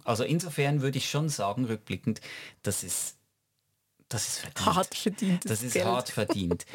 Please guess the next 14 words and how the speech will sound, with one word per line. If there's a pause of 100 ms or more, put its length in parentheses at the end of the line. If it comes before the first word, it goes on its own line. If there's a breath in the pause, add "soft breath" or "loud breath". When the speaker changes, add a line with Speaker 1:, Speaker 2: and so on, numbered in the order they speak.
Speaker 2:
<laughs>
Speaker 1:
Im
Schweiße
meines
Angesichts. (640 loud breath)
Und (960)
ziemlich
bald,
sobald
man
durfte,
bei
uns
so,